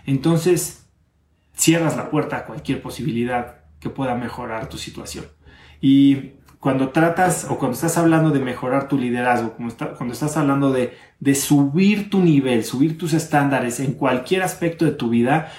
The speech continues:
bueno, definitivamente algo sumamente importante y sumamente útil es rodearte de gente que,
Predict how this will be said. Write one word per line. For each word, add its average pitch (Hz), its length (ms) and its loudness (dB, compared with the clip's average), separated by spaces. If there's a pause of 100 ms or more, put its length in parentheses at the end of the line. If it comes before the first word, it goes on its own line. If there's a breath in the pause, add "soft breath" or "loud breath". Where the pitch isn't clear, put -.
(140 loud breath)
bueno, 143 200 4
definitivamente 139 720 0
algo 135 480 -2
sumamente 131 580 0
importante 139 480 0
y - 20 2
sumamente 175 520 2
útil 147 360 2
es 135 160 2
rodearte 123 480 0
de 110 120 -4
gente 110 300 -6
que, - 340 -10